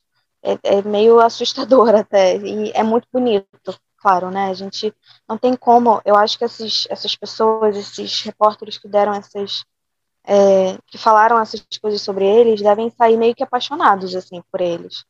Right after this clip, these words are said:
É, porque é a minha, é a minha visão de uma pessoa que tá longe,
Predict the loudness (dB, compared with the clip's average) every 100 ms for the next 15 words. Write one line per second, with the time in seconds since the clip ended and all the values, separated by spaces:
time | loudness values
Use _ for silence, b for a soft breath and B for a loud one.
0 | _ B B B _ _ _ 2 2 0
1 | 2 6 8 6 2 0 0 0 -4 _
2 | _ _ _ _ 2 2 2 0 0 0
3 | 0 0 -2 -2 -2 -2 -2 _ 2 4
4 | 2 2 -2 -12